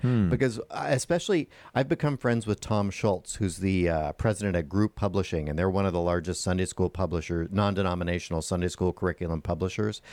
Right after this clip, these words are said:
Speaker 2: and they also do the V B S.
Speaker 1: Hmm.
Speaker 2: And Tom, ever since Tom and I have begun talking and speaking regularly, he has really kind of buoyed up, I would call it, his, uh, materials.
Speaker 1: Hmm.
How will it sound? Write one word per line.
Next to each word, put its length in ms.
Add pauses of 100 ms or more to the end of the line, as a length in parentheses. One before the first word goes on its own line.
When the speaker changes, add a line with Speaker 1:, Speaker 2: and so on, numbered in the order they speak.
(180)
Speaker 2:
and 120
they 100
also 260
do 100
the 140
V 160
B 200
S. 520
Speaker 1:
Hmm. 300 (180)
Speaker 2:
And 180
Tom, 320
ever 220
since 200
Tom 280
and 100
I 40
have 120
begun 360
talking 680
and 420
speaking 380
regularly, 580 (280)
he 220
has 220
really 320
kind 260
of 200
buoyed 480
up, 300 (300)
I 220
would 240
call 240
it, 180
his, 360
uh, 180
materials. 720
Speaker 1:
Hmm. 360